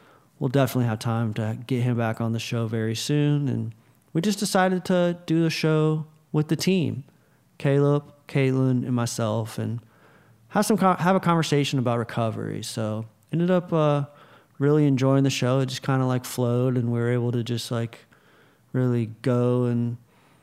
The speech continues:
be ourselves and not really, like, have s-, a specific direction or a specific ending,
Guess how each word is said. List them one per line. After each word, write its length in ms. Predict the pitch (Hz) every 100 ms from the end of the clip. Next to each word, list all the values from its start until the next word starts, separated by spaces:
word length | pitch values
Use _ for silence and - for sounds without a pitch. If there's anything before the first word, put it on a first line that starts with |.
| _ _ _ _ _
be 160 | 139 143
ourselves 640 | 131 - 120 107 104 110
and 100 | 117
not 200 | 120 110
really, 260 | 117 117 120
like, 240 | 117 113
have 320 | - 113 113
s-, 160 | 113 - _ _ _
a 60 | -
specific 800 | - - 113 - 113 - 110 -
direction 580 | 120 113 107 - 120 113
or 140 | 113
a 40 |
specific 720 | 107 - 107 - 113 113 110 -
ending, 640 | 123 120 110 104 110